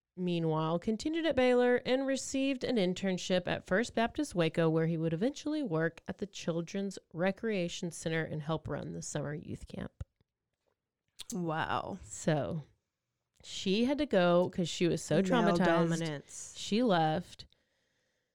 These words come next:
Speaker 1: and he still gets to achieve, achieve, achieve.
Speaker 2: Yeah. Lived out his
Speaker 1: So,
Speaker 2: dream.
Speaker 1: yeah. Then in June nineteen ninety-four,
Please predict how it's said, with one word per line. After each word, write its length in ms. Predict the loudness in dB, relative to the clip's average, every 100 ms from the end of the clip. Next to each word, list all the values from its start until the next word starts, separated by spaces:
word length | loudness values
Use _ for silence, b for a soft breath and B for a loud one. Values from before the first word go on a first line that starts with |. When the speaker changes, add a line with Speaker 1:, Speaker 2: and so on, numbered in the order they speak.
| _ _ _
Speaker 1:
and 360 | -2 0 2 0
he 300 | -2 0 0
still 260 | 0 -4 -2
gets 280 | -4 -6
to 400 | -6 -2 -2 -2 -6 -12 -8
achieve, 400 | -6 -4 -4 -4
achieve, 320 | -4 -4 -4
achieve. 400 | -4 -2 0 2 0
Speaker 2:
Yeah. 140 | -2 -8 _ _ -12
Lived 400 | -2 -2 0 0
out 180 | 2
his 140 | 4 4
Speaker 1:
So, 80 | 2
Speaker 2:
dream. 360 | 0 -2 -2
Speaker 1:
yeah. 240 | 0 0 -2 -8 B B B B _
Then 340 | 4 6 4
in 300 | 2 0 0
June 680 | -2 2 4 6 4 2 0 -2
nineteen 680 | 0 2 2 -2 0 2 2
ninety-four, 840 | 2 0 -2 -4 -6 -4 -4 -6